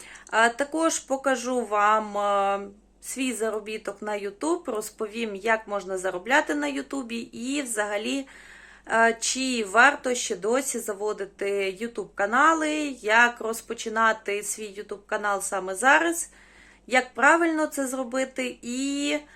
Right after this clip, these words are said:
коли чекати хоч якийсь прибуток від Ютубу. А взагалі дуже багато хто цікавиться, чи варто, чи не варто, скільки заробляють YouTube-блогери, тому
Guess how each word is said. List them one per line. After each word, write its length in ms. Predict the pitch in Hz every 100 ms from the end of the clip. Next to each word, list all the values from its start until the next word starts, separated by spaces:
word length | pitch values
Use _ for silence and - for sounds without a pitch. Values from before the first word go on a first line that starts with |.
| - - - - _ _ -
коли 440 | 254 254 285 311
чекати 1000 | 294 254 233 247 269 269 - 254 262 262
хоч 260 | 240 233 233
якийсь 260 | 233 240 -
прибуток 720 | - 233 190 247 262 254 -
від 200 | 214 196
Ютубу. 540 | 208 220 196 175 165 180 - _ _ _ _ - -
А 160 | 214
взагалі 380 | 226 285 311 320
дуже 300 | 247 285 262
багато 460 | 240 254 240 233 233
хто 380 | - 233 226
цікавиться, 840 | 220 - 233 233 226 214 - 220 208
чи 380 | - - 247 233 196
варто, 680 | 220 247 254 240 - 240
чи 300 | 247 - 240
не 160 | 240 214
варто, 840 | 202 240 269 262 - 247 254 262
скільки 440 | 254 - 240 233 220
заробляють 640 | 208 202 190 208 196 202
YouTube-блогери, 880 | 196 - 180 202 294 330 302 294 269
тому 440 | 240 220 262 269